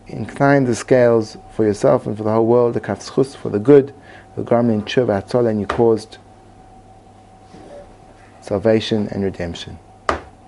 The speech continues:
Zeh shenimar tzadik yisoid olam, and that's pshat in the pasuk. Tzadik yisoid olam, zeh shetzadak atzmai v'yichreis kol olam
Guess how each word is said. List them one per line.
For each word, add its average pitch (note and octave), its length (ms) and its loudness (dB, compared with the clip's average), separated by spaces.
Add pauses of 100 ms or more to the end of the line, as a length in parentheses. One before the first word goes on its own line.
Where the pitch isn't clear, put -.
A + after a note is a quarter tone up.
(600)
Zeh G2+ 140 2
shenimar G2 440 -2
tzadik G2 280 -2
yisoid G#2 300 -2
olam, D3+ 260 4
and G2+ 160 -2
that's A2+ 180 -4
pshat B2+ 300 -4
in C#3 80 -4
the B2 80 -4
pasuk. - 360 -2
Tzadik A#2+ 260 -2
yisoid B2+ 260 -4
olam, C3 440 4 (320)
zeh A2+ 160 2
shetzadak - 840 2
atzmai B2 500 0
v'yichreis A#2 600 -2
kol B2 160 -2
olam G#2 340 0